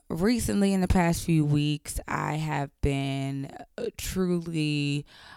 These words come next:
uh, running full speed with just trying to accomplish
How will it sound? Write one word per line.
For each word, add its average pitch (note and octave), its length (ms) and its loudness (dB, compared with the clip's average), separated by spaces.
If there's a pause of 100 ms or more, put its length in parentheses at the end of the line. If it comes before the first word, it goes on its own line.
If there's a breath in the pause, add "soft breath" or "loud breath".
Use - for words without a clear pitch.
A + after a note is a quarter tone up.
(140 loud breath)
uh, C#3+ 360 2
running C#3+ 920 0 (100)
full D3 340 0
speed C#3+ 680 -6 (220)
with C#3+ 360 0
just C#3 520 -6
trying C#3+ 540 -6
to C#3+ 220 -4
accomplish D3 880 -8